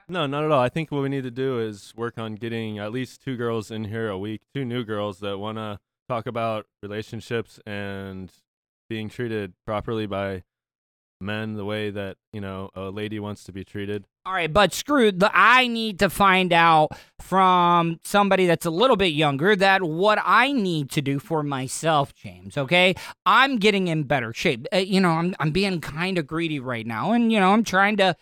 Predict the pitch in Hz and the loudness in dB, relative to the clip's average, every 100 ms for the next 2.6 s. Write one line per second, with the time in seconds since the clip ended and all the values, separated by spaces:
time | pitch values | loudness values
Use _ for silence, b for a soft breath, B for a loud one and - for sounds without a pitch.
0 | b b 165 214 196 170 160 139 127 123 | b b -2 0 2 2 0 -2 -2 -4
1 | 139 226 240 214 185 202 _ _ 160 202 | -2 -2 -2 -4 -4 -6 _ _ 0 2
2 | 185 202 202 196 190 | 4 4 4 2 2